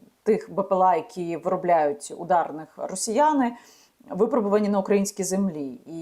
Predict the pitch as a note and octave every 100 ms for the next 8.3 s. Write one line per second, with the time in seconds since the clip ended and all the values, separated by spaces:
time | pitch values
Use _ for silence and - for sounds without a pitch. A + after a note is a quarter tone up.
0 | D#3+ D#3 F3 - - F#3+ F#3 - G3 G#3
1 | G#3+ A3 G3+ A#3+ - - C3 - D#3 F#3
2 | F3+ - D3 C3+ C3+ - - _ _ -
3 | G#3+ G#3+ A#3+ A3+ F3 - D#3 F3 F3 G3
4 | A3 D#4+ F4 D#4 G3 F#3+ G#3+ - G#3 F#3
5 | G3 A3 E4 B3+ B3 A3+ A#3 G3+ - G#3
6 | G3 F#3+ - - G4 E4 - E3 F3+ F3
7 | F3+ F3+ - _ D3+ E3+ F3 D3 D3+ C3+
8 | - _